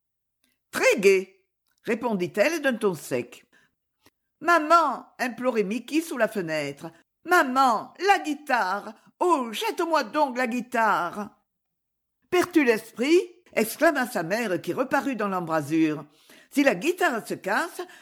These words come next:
avec quoi ta sœur donnera-t-elle ses leçons ? » « Mais le cousin Ananias désire que je lui joue un petit air. » « Laissez-moi tranquille avec vos instruments, » gronda le cousin, « quand tout est sans dessus dessous dans votre ménage.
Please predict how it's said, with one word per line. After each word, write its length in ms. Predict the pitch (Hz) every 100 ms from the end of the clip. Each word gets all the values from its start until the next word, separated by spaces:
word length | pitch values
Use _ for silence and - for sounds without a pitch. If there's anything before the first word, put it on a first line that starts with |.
| -
avec 260 | 311 320
quoi 140 | 285 208
ta 160 | 190
sœur 360 | 190 - 302 370
donnera-t-elle 640 | 311 233 202 202 311 359
ses 160 | 330 302
leçons ? » « 640 | 220 - 170 156 143 147 _ _ _ _ _ _ _ _ -
Mais 120 | 330
le 80 | 269
cousin 420 | - 349 359 339
Ananias 720 | 247 214 190 185 240 370 - -
désire 560 | 190 294 208 247 330 349
que 120 | 320
je 120 | 269
lui 260 | 226 208 196
joue 260 | 151 311 359
un 80 |
petit 380 | 202 330 330 269 175
air. » « 320 | 151 139 151 - _ _ _ _ _ _ -
Laissez-moi 440 | 311 330 277 277
tranquille 500 | - 262 262 262 349
avec 220 | 359 262
vos 180 | 185 165
instruments, » 640 | 311 320 262 214 151 147 131
gronda 360 | 160 208 202
le 100 | 190
cousin, « 520 | - 170 143 156 160 - - _ -
quand 160 | 269
tout 300 | - 320 349
est 140 | 220 -
sans 160 | 311
dessus 300 | 285 254 220
dessous 340 | 175 175 294 262
dans 120 | 175
votre 240 | 160 151
ménage. 640 | 143 208 175 180 262 370